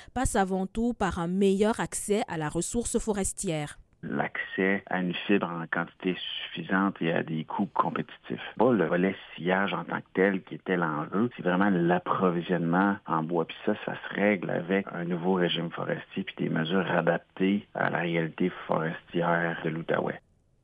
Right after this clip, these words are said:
Speaker 1: Chaque projet devra être évalué individuellement avant l'octroi d'une aide financière. Pour l'un des deux volets du programme, les entreprises admissibles pourront obtenir jusqu'à cinq millions de dollars par site,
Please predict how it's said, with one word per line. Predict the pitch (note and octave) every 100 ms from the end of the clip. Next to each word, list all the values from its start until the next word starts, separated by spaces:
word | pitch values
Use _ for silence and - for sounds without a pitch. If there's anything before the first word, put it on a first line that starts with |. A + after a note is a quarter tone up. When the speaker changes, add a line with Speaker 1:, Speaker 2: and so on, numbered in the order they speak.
| _ -
Speaker 1:
Chaque | - A3+ -
projet | - A#3 G#3+ A3 B3
devra | A3+ G#3+ G3+ G3+
être | G#3+ A3 - G#3
évalué | G#3 F#3+ G3 G3 F#3 G#3+ - -
individuellement | C#4 A#3+ A3 F#3+ F#3 F#3+ F#3 F#3+ G#3+
avant | A3+ F3 F3+
l'octroi | F3 F3+ - - G#3+ A3 A3+
d'une | F3 F3+ F3+
aide | A3+ -
financière. | A3+ G#3 G3+ - F3 D#3+ D#3 - - - -
Pour | F#3+ F#3+ G3
l'un | F#3+ F#3+
des | F#3+ F3+
deux | D#3+ A3
volets | A#3 A3 G#3 A3+
du | G#3+
programme, | - G3 F3+ F3 G#3 A#3+ E3+ - -
les | G3+ G3+
entreprises | A3+ B3 A#3 D4+
admissibles | C#4 G3+ G3 - G#3+ B3+ A3 G#3
pourront | - G#3 A#3+ A#3
obtenir | - G3+ G3+ A#3 A3+
jusqu'à | G3 A#3 -
cinq | E3+ - - C#4+ -
millions | G#3 G3 B3
de | G#3
dollars | F3 E3+ G#3 B3+
par | - D#3
site, | - - B3 -